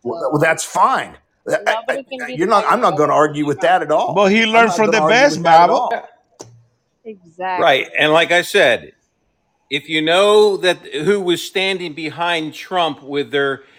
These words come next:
Speaker 4: with their military uniforms, it was jag and military intelligence. He is part of the jag Corps. You know what I mean? So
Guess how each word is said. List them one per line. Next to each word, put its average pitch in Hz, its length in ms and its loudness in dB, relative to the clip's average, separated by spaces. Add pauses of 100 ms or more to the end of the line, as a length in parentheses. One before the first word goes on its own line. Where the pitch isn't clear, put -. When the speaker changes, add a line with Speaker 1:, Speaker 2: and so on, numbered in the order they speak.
(240)
Speaker 4:
with 135 180 -8
their 139 120 -2
military 156 640 -4
uniforms, 117 880 -6
it 127 140 -6
was 107 220 -12
jag 135 580 0
and 120 240 -6
military 127 560 -6
intelligence. 104 800 -8 (480)
He 139 300 -6
is 139 160 -6
part 131 320 -2
of 117 80 -4
the 123 80 -6
jag 127 480 -2
Corps. 90 440 -8 (480)
You 98 140 -6
know 98 80 -4
what 98 80 -2
I - 20 -4
mean? 110 240 -2
So 107 600 -2